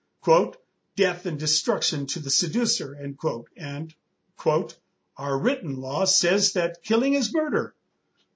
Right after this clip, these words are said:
but there is an unwritten law which says that he who slays a seducer shall be justified in the act,"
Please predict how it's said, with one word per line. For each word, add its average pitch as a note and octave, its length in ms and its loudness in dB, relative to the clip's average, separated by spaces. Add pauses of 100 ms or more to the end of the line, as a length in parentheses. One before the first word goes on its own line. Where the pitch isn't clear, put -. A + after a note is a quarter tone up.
(100)
but D3 160 -6
there D#3 220 4
is D#3 160 2
an D#3+ 80 2
unwritten F3 640 4
law D3+ 440 0 (200)
which C#3+ 200 0
says F#3 360 2
that D3 200 -2
he A#3 340 0
who C#3 260 -4
slays F#3 580 0
a D3+ 80 -2
seducer F#3 840 -2 (180)
shall D3 220 0
be C3+ 300 -6
justified D3+ 760 0
in C3+ 120 -2
the C3+ 160 -4
act," - 340 -16